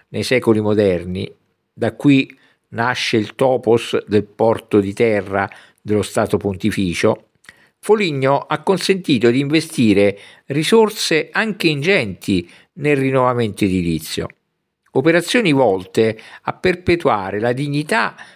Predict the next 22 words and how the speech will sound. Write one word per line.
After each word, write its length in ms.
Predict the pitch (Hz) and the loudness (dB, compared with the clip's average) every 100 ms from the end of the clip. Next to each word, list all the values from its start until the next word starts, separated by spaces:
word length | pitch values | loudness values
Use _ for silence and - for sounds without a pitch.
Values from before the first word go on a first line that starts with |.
| _ _ | _ _
patriziale 1160 | 131 131 139 135 - 196 226 220 151 110 98 - | -6 -2 -2 -2 -2 0 0 -2 -4 -4 -4 -8
di 140 | 123 | -2
un 160 | 127 117 | -2 0
casato 720 | 110 107 101 95 85 113 120 - - - _ | -2 -2 -4 -4 -2 0 0 -2 -16 -20 _
o 200 | - 214 | 0 0
a 140 | - 156 | 2 -2
favorirne 840 | - - 185 180 139 95 95 101 | 0 0 4 4 4 0 -2 0
l'affermazione 1120 | 110 - 113 113 120 - - 110 92 95 101 - _ - - _ | 0 0 -2 0 -2 -2 2 2 2 -4 -8 -10 _ -20 -20 _
hanno 640 | - 208 220 208 185 - _ _ _ | -4 -2 2 4 2 0 _ _ _
implicato 800 | 180 185 185 202 165 113 101 117 | -6 -6 -2 -2 0 -2 -2 -2
una 120 | 123 | 0
rivisitazione 960 | 131 156 147 170 170 160 233 208 156 139 - - | 2 0 -2 -2 -2 0 0 2 0 -2 -12 -14
della 240 | - 156 151 | -2 0 0
città 400 | 170 170 185 147 | -4 -4 -2 -2
a 60 | |
volte 720 | 156 170 202 185 - 143 - - | -2 0 0 0 2 2 0 -4
anche 320 | 190 185 160 | -4 -2 0
molto 320 | 147 151 143 | 2 0 0
incisiva 680 | 120 - 104 143 98 78 - - - - _ | -2 0 0 0 0 0 -4 -16 -20 -20 _
e 120 | 147 | -4
ne 100 | 180 | -2
hanno 480 | 220 190 147 120 | -2 0 2 2